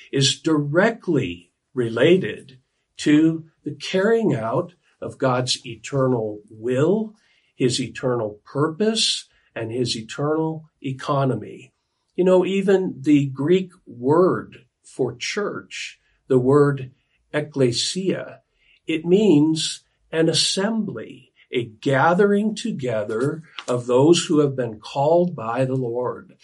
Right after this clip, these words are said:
So the, that's what the church is, at least outwardly.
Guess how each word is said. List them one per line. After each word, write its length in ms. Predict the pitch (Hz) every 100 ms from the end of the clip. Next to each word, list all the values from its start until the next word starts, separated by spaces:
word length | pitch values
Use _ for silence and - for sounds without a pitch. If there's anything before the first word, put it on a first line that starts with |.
| - -
So 480 | - - 127 127 127 - _ _ _ -
the, 240 | 156 160 - _ _ _
that's 320 | 170 202 -
what 220 | 214 208 208
the 100 | 175
church 480 | - 196 196 190 -
is, 800 | 147 196 196 131 - - - - _ _ _ _ _ -
at 160 | 147
least 340 | 156 196 185 -
outwardly. 880 | 151 190 - 131 - - 208 - -